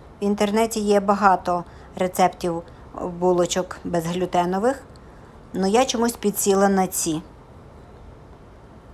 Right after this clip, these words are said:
Спо-, сподіваюся, що сподобається вам також.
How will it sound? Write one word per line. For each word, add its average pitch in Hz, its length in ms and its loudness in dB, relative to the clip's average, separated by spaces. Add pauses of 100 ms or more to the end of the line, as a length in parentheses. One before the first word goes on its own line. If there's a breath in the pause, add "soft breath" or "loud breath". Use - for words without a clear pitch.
(1300)
Спо-, 202 380 -4
сподіваюся, 233 680 0
що 220 140 -4
сподобається 208 760 2
вам 196 200 2
також. 180 440 -4